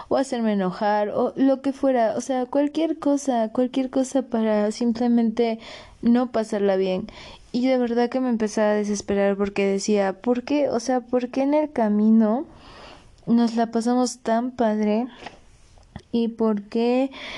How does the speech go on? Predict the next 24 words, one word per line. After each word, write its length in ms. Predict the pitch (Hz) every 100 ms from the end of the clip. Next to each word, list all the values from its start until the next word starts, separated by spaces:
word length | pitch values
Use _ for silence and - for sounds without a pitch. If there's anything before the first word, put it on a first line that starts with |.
| - - -
justo 480 | - 277 262 311 302
cuando 260 | 285 233
llegamos 600 | 220 220 214 220 233 247
al 100 | 233
lugar 400 | 208 202 202 208 -
es 200 | 233 226
un 160 | 262 254
desastre?". 580 | 226 220 202 - 180 -
O 80 | 226
sea, 200 | 247 233
literalmente 840 | 233 226 233 226 220 226 226 226
es 140 | 233 240
un 140 | 220
desastre. 680 | 214 208 202 196 - 190 202 - - - - - -
Y 680 | 220 240 240 240 233 226 226 247
una 320 | 233 240 233
vez 360 | 226 220 220 _ -
recuerdo 540 | 220 226 214 208 202
que 80 | 208
él 100 | 202
me 140 | 202
preguntó, 880 | 202 202 190 190 196 196 202 190 202 - - - - - -
"¿Cuál 260 | 247 269 285
es 320 | 302 294